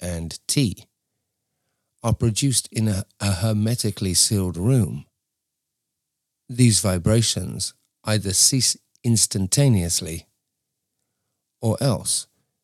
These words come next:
the notes Mi and Ti, by reason of the momentum obtained from the first shock given for their arising, undergo involution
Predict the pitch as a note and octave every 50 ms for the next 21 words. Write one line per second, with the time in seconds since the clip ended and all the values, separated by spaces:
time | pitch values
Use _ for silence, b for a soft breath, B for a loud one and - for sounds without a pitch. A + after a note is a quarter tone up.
0 | _ _ - A#2 A2+ A#2 A#2+ B2+ B2 - - - - - - G#2 G#2 A2+ A2+ G#2+
1 | G2+ - - F#2+ F#2+ F2+ E2+ E2 - - - D3 B2+ E2 - - - _ _ _
2 | _ _ _ _ _ _ _ _ _ _ _ _ _ - G2 G#2+ G#2+ G#2+ G2+ A#2
3 | C3+ C#3 A#2+ G#2+ G2 F2 E2 - F#2 F#2 G#2 G2+ G2 F#2+ G2+ G2+ G#2 A#2 B2 A#2
4 | - A2+ G2+ F#2+ F#2 E2 - - - G#2+ G2+ G2 F#2+ - - - G#2 G2+ F#2 -
5 | - - A2 G2+ F#2+ - - - - - - C#3+ C3 G#2+ - - - - - _
6 | _ _ - - B2+ A2 A2 G2+ - A2+ G2+ F2 G#2 G2 F#2+ - - F#2 F2 F#2+
7 | G#2+ B2+ B2 G#2 - F2 A#2+ - E2 - _ _ _ _ _ _ _ _ _ _
8 | _ _ _ _ _ _ _ _ _ _ _ _ - A2+ A#2 B2+ A#2+ C3 A#2+ A#2
9 | A2 A2+ A#2 A2+ _ _ _ _ - A#2 A#2+ A#2+ A2+ G#2+ A2 A2 A2+ A#2+ A2+ -
10 | - - - - G2